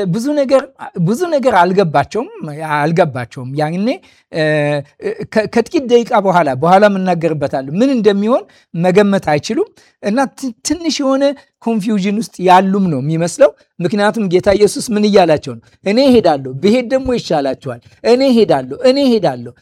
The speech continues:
ወደ አብ እሄዳለሁ" እያላቸው ነው። አብሯቸው ሶስት ዓመት የቆየው ጌታ ኢየሱስ "እሄዳለሁ" ባለበት ሰዓት አንድ የሚያስፈልጋቸው ዋና ነገር ለሁላችንም ሰላም ነው። ሰላም ውስጣችን መኖር አለበት። እ፣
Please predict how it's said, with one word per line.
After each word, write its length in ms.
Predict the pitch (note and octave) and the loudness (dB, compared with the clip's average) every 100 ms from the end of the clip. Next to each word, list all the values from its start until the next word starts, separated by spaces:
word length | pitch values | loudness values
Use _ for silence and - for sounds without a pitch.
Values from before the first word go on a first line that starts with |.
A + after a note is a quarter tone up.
| _ | _
ወደ 200 | F3 G3+ B3+ | 4 6 6
አብ 180 | C#4 C4 | 4 4
እሄዳለሁ" 460 | A#3+ F#3 D3 C#3 D#3+ | 4 4 2 2 0
እያላቸው 540 | G3+ A3 G#3+ - C#3+ | 6 6 6 4 -2
ነው። 120 | G#2+ - _ - | -8 -18 _ 2
አብሯቸው 640 | G3 G#3 A#3 C#4 C#4 C#4+ | 4 4 0 -2 -4 -8
ሶስት 300 | G3 A#3 - A3+ | -4 -4 -4 -4
ዓመት 280 | G3+ F#3+ | -4 -2
የቆየው 500 | F#3+ - B3+ F#3+ B2+ - _ - | -2 2 2 2 -2 -12 _ -6
ጌታ 220 | E3+ G3 G#3 | 0 2 2
ኢየሱስ 360 | A3 A3+ B3+ - | 0 -4 -6 -2
"እሄዳለሁ" 580 | G#3+ C4+ B3+ A3 E3 B2 _ _ F3 | -2 2 4 4 2 -8 _ _ -2
ባለበት 560 | D#3 F3+ G3+ E3+ F#3+ | 2 4 2 -2 -6
ሰዓት 300 | - B3 - _ _ _ _ | -6 -6 -8 _ _ _ _
አንድ 320 | D#3+ G#3 D#4 D4+ | 0 2 0 -2
የሚያስፈልጋቸው 920 | B3 G#3+ - G#3 F#3 E3 F3 - E3 D#3 | -2 -4 -6 -8 -6 -2 -4 -4 -6 -2
ዋና 300 | B3 D4 C4 E3+ | -2 0 -4 -6
ነገር 260 | B2 A#2+ A2+ C#3+ D#3+ | -8 -12 -12 -14 -6
ለሁላችንም 760 | D3 D#3+ A3+ F#3 C#3+ - G#3 - _ _ - | -2 0 2 0 -2 -4 -10 -10 _ _ -14
ሰላም 400 | - E3 E3+ F#3 | -6 -4 -4 -6
ነው። 140 | A2 G2 | -14 -18
ሰላም 400 | - D3 C#3+ C#3+ E3 _ _ _ | -10 -8 -6 -6 -10 _ _ _
ውስጣችን 540 | C#3+ C#3 - B2+ - C#3 | -8 -8 -10 -14 -12 -10
መኖር 320 | B2+ B2 B2 - | -8 -10 -12 -16
አለበት። 520 | C3 A#2 G2 G#2 - _ _ _ _ _ _ _ _ _ _ _ _ _ | -16 -14 -16 -20 -20 _ _ _ _ _ _ _ _ _ _ _ _ _
እ፣ 120 | - | -12